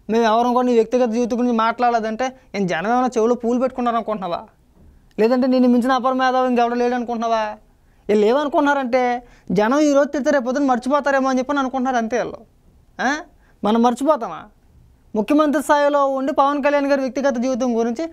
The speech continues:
మన జగన్మోహన్ రెడ్డి గారు మాట్లాడలేదా? మాట్లాడారా లేదా? మీ కింద ఉన్న నాయకుల చేత కొంతమంది పకోడీగాళ్ళు ఉంటారు కదా, అంటే నేను కాక మొన్నటిదాకా నువ్వు కూడా మాట్లాడావుగా పెళ్ళిళ్ళ గురించి, పిల్లల గురించిని. మాట్లాడితే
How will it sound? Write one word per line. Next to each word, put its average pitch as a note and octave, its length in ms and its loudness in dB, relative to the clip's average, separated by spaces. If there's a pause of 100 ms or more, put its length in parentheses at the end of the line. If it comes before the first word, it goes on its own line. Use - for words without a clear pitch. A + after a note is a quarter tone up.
(180)
మన A3 80 -2 (100)
జగన్మోహన్ C#4+ 460 0
రెడ్డి C4 140 0
గారు B3+ 180 0
మాట్లాడలేదా? A#3 520 -2 (680)
మాట్లాడారా C#4 520 0
లేదా? E3+ 200 -4 (1040)
మీ A3 120 2 (100)
కింద C4 200 2
ఉన్న D4 180 0
నాయకుల C4+ 360 2
చేత C4+ 180 2 (380)
కొంతమంది A#3+ 400 2
పకోడీగాళ్ళు C#4 560 2
ఉంటారు C4 240 0
కదా, E3+ 160 -4 (200)
అంటే F3+ 200 0
నేను G3+ 320 0
కాక A#3 100 0 (100)
మొన్నటిదాకా B3+ 300 0
నువ్వు A#3 180 0
కూడా C4 180 0
మాట్లాడావుగా C4 500 0 (300)
పెళ్ళిళ్ళ A#3+ 340 2
గురించి, C4 300 0
పిల్లల B3 340 2
గురించిని. C4 440 -2 (720)
మాట్లాడితే A#3+ 460 0